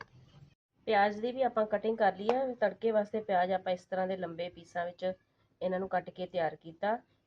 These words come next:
ਤੇ ਹੁਣ ਅਦਰਕ, ਲਸਣ ਤੇ ਹਰੀ ਮਿਰਚ ਜਿਹੜੀ ਆਪਾਂ ਲਈ ਹੈ ਤੜਕੇ ਵਾਸਤੇ,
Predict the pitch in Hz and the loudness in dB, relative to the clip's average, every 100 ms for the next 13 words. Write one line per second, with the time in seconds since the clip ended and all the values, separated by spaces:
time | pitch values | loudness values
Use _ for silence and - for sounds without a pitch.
0 | - 190 196 190 185 185 220 226 220 220 | -10 -2 -2 0 -2 0 -2 2 2 2
1 | 185 - 220 226 233 202 180 196 196 190 | 0 2 0 2 0 0 -2 -2 -4 -4
2 | 208 190 202 185 196 175 180 185 180 170 | -8 -6 -4 -2 -2 -4 -4 -4 -6 -8
3 | 196 196 190 220 226 | -4 -2 -4 -4 -6